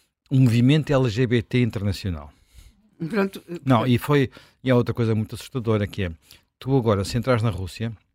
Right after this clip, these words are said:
Speaker 1: tens de declarar, como declaravas no tempo de, de soviético, que não vais fazer, eh, não vais espalhar mentiras sobre o combate heroico da Segunda Guerra Mundial,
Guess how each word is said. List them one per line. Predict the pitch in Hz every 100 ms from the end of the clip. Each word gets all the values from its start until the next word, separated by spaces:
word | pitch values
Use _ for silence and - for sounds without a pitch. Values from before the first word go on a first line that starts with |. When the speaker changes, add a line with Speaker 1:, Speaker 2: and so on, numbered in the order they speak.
| _ _ _ _ _ _ _ _ -
Speaker 1:
tens | 123
de | - _
declarar, | - - 120 107 101 92
como | 120 104
declaravas | - 107 104 98 98
no |
tempo | 95 110 87
de, | 98 101 98 - - - _ -
de | 104
soviético, | - 95 90 107 101 120 - _ _ _ _
que | -
não | 123 113
vais | 117 107
fazer, | - 107 101 113 92 - - _ _
eh, | 110 110
não | 110 110
vais | 117
espalhar | - 117 113
mentiras | 113 113 - 110 107
sobre | - 110 98
o | 110 101 - _ -
combate | 107 98 98 107
heroico | 104 101 -
da |
Segunda | 98 113 101
Guerra | 101 107
Mundial, | 117 110 113 120 120